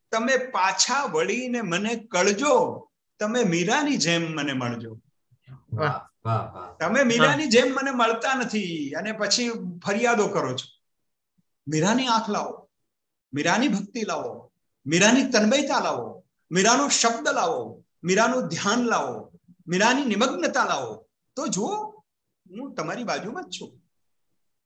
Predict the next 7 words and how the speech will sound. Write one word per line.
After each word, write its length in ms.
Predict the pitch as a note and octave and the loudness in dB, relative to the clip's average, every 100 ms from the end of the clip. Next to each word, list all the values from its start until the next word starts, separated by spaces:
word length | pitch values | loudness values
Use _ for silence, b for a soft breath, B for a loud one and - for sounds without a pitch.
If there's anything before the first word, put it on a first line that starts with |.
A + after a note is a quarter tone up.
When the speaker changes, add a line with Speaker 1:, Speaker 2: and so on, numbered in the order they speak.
| - | -6
Speaker 1:
તમે 180 | F#3 C#4 | -4 -2
મારામાં 400 | F#3 E3+ B3 C4+ | 0 0 -2 -2
સમાઈ 340 | G3+ F3+ C#4 | -2 0 0
શકો 320 | - B3+ C#4+ | 0 -2 -6
એટલો 360 | G3+ F#3+ A#3 E4+ | -10 -12 -6 -4
નજીક 360 | C#4 F#3+ E3+ | -2 -2 -4
છું. 340 | - - A#2+ | -10 -14 -14